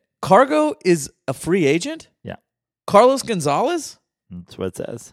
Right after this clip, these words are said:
Speaker 1: Jesus. So they're just waiting for Bryce to, Bryce to sign so he sets the market for all these
Speaker 2: Yep.
Speaker 1: other guys.
Speaker 2: Harper, it's obviously still available. Um,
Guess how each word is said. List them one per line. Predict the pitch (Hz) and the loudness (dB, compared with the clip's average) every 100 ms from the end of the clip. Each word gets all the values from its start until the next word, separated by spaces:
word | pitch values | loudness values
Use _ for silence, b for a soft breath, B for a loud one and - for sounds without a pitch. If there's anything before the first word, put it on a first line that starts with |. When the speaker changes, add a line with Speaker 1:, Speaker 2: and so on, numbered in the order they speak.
| _ _ | _ _
Speaker 1:
Jesus. | - - - 175 117 - - - _ _ - | -16 -16 -14 -14 -14 -16 -20 -20 _ _ -4
So | 190 | 2
they're | 202 262 | 4 4
just | 302 - | 0 -2
waiting | 170 151 135 | -2 0 -4
for | 127 143 123 | -8 -8 -8
Bryce | 98 127 127 - | -4 -4 -4 -8
to, | 113 - _ _ - | -16 -18 _ _ -6
Bryce | 135 135 - | -4 -2 -6
to | 113 | -8
sign | 120 113 107 | -6 -6 -6
so | 104 107 107 | -8 -6 -6
he | 104 | -6
sets | - 107 - | -8 -10 -10
the | 104 | -10
market | 104 104 87 - | -8 -8 -10 -10
for | 101 | -8
all | 95 | -6
these | 98 | -4
Speaker 2:
Yep. | 101 | -2
Speaker 1:
other | 107 95 | -4 -8
guys. | 101 - - | -14 -10 -4
Speaker 2:
Harper, | 117 123 123 123 143 - _ _ _ _ _ | 0 0 2 0 -2 -10 _ _ _ _ _
it's | - | -6
obviously | 98 92 - 107 101 | -4 -4 -6 -4 -4
still | - 110 101 | -4 -2 0
available. | 98 95 92 95 101 - _ _ _ _ _ _ _ _ | 0 0 0 -2 -4 -6 _ _ _ _ _ _ _ _
Um, | 101 95 92 90 90 | -4 -2 -2 -4 -8